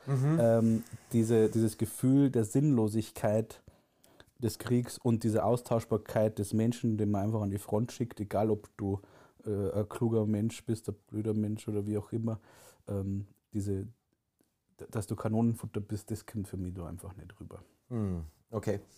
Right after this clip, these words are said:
Speaker 1: Ähm, ich bin, wir haben uns da vor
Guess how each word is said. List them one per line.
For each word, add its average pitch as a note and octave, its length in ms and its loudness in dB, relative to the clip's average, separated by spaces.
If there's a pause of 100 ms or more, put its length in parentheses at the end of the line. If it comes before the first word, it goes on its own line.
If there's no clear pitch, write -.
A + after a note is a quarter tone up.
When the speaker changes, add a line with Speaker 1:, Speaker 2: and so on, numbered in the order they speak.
(560)
Speaker 1:
Ähm, A2+ 560 0 (220)
ich - 360 -6
bin, F3+ 340 2 (1500)
wir C#3 200 -2
haben A3 80 0
uns G#3 140 0
da F#3+ 140 2
vor F3+ 420 0